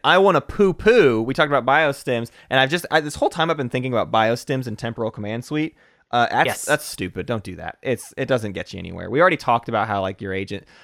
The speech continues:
Speaker 1: y-, the idea being that you could refresh two agents per round. It's like, "Ooh, okay, what can I do there?" Probably not enough. Uh, not, not enough to
Speaker 2: Yeah.
Speaker 1: inve-, have invested that deeply into green and yellow. So, you know, if you see the trick f-, cool and you like having fun, do that. Please have fun.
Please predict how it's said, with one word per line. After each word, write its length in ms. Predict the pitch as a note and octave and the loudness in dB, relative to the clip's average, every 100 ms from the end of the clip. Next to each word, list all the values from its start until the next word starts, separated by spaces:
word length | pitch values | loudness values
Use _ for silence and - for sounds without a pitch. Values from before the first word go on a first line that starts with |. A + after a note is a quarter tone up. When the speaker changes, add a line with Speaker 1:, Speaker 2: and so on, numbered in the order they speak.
| _ | _
Speaker 1:
y-, 140 | G#2 C#3+ | -12 -2
the 180 | D3 D#3 | 4 6
idea 380 | D#3+ D3+ E3 D3+ | 4 4 4 6
being 200 | D3+ C#3 | 4 2
that 120 | A#2 | 0
you 80 | C3 | -2
could 140 | A#2 | -2
refresh 560 | A#2+ A#2+ A#2+ G#2+ - - | -4 -2 -2 -2 -6 -10
two 440 | - A2+ A2 A2 | -4 0 0 0
agents 340 | A2 A#2 B2 C3 | 0 -2 -6 -8
per 240 | C#3+ C#3+ | -4 -4
round. 380 | D3+ D3+ D#3+ D#3 | -4 -4 -6 -8
It's 80 | A2 | -8
like, 80 | G#2+ | -6
"Ooh, 320 | C4 C#4+ F2+ | -4 -4 -4
okay, 300 | D#2+ F3 A2+ | -6 -4 -4
what 160 | C3 C#3 | -4 -4
can 120 | C#3 | -6
I 60 | C3+ | -6
do 140 | C#3 | -6
there?" 400 | C3+ F#3 A2 F2 _ _ _ - | -4 -2 -4 -6 _ _ _ -4
Probably 220 | G3+ E4 | -2 0
not 160 | C3 F2+ | 0 0
enough. 420 | E2+ E2 - _ - | -4 -6 -8 _ -6
Uh, 260 | G2+ G2 - | -4 -2 0
not, 180 | D3+ | 0
not 140 | D#3 E3 | 2 0
enough 180 | D3+ - | 0 0
to 80 | C3+ | 2
Speaker 2:
Yeah. 140 | G2 | 2
Speaker 1:
inve-, 100 | A2 | 0
have 120 | B2 | -2
invested 460 | A#2 G#2+ A2 - G#2 | -2 -2 -4 -6 -4
that 200 | A2 G#2+ | -4 -4
deeply 300 | G#2+ G#2 G2+ | -8 -6 -6
into 160 | G2+ F#2+ | -6 -6
green 260 | G2+ G2+ | -6 -6
and 260 | D#2+ F#2+ F2+ | -6 -6 -8
yellow. 440 | E2+ E2 D2 F2 _ | -10 -8 -10 -10 _
So, 460 | - G#2+ F#2 E2+ - | -6 -4 -4 -6 -10
you 80 | |
know, 220 | F#2+ E2+ - _ | -10 -10 -12 _
if 120 | B2 A#2 | -4 0
you 120 | D3 | 0
see 200 | - D#3+ | 0 -4
the 80 | C3 | -2
trick 320 | - C#3+ C#3+ | 0 -2 -2
f-, 200 | - - - | -10 -20 -6
cool 340 | D#3 D3 C3+ | -2 2 2
and 120 | A2+ | 0
you 100 | B2 | -4
like 220 | A2+ A2+ B2 | -2 -4 0
having 260 | B2 G2 | -2 -2
fun, 480 | G2+ A#2 B2+ F3 A3+ - _ | -4 0 2 2 -2 -6 _
do 160 | A2+ G#2+ | -8 -2
that. 280 | A2+ C#3 - | 0 -2 -2
Please 220 | A#2 A2 | -6 -4
have 160 | G#2 - | -6 -6
fun. 340 | G#2+ A#2 | -6 -6